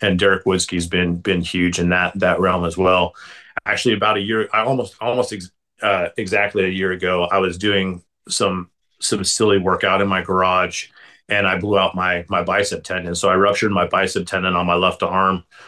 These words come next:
from the forearm and, and, uh, shrunk it up and had surgery on that.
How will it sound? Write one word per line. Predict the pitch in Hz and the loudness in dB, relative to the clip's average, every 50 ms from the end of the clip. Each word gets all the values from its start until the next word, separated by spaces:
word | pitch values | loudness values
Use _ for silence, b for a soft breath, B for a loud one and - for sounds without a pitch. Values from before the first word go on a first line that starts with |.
| B B | B B
from | B - 113 110 | B 0 2 2
the | 104 95 | 2 0
forearm | 92 - - 107 104 101 101 101 104 101 101 101 | 0 2 2 4 4 6 4 4 4 4 2 0
and, | 98 87 87 85 85 92 _ - | -2 -6 -10 -12 -16 -12 _ -6
and, | 98 92 92 90 87 | -4 -4 -4 -4 -4
uh, | 85 85 85 85 82 80 - - | -2 -2 -2 -4 -4 -8 -10 -12
shrunk | - - - 98 92 85 | -6 -2 -2 0 0 0
it | 95 92 87 | -2 0 2
up | 92 95 92 - - _ _ _ _ - B B B B B B B _ | 2 2 2 0 -4 _ _ _ _ -20 B B B B B B B _
and | - 104 101 98 92 | -2 0 0 0 -2
had | - - 107 98 98 | -2 -2 -2 -2 -2
surgery | - - 113 104 98 92 - 98 98 95 | -2 -2 0 0 0 -2 -2 -2 0 0
on | 92 92 | 0 -2
that. | 92 92 92 92 90 87 - | -2 -2 -2 0 -2 -4 -6